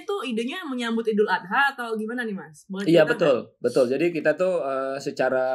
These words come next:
Speaker 2: berkala bikin edisi-edisi khusus untuk mempromosikan, eh, prinsip-prinsip pluralisme, keberagamaan, keadilan sosial begitu ya, lewat, eh, pencarian, eh,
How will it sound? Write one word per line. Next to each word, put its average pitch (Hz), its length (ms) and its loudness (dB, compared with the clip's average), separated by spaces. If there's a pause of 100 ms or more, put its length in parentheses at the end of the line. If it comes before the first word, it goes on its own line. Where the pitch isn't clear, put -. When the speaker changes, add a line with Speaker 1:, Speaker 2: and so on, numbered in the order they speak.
(140)
Speaker 2:
berkala 123 760 -2 (260)
bikin 139 300 -2
edisi-edisi 127 680 -2
khusus 120 460 -2
untuk 135 400 -4
mempromosikan, 123 1120 0
eh, 120 380 -4
prinsip-prinsip 120 680 -2
pluralisme, 131 760 -2
keberagamaan, 127 1080 -4 (320)
keadilan 120 540 0
sosial 123 580 0
begitu 113 300 -6
ya, 127 140 2
lewat, 120 520 0
eh, 120 180 -4
pencarian, 120 600 -2 (260)
eh, 104 320 -12